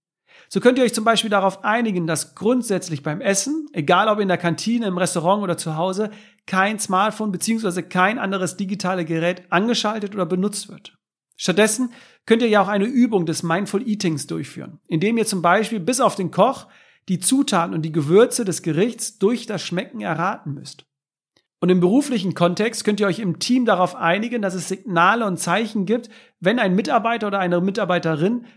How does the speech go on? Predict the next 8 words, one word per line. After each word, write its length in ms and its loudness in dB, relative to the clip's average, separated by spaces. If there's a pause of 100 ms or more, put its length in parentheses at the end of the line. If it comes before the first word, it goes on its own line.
(140)
konzentriert 640 0
arbeiten 460 0
möchte 260 -4
und 200 -4
nicht 340 -6
gestört 420 -4
werden 220 -8
möchte. 340 -16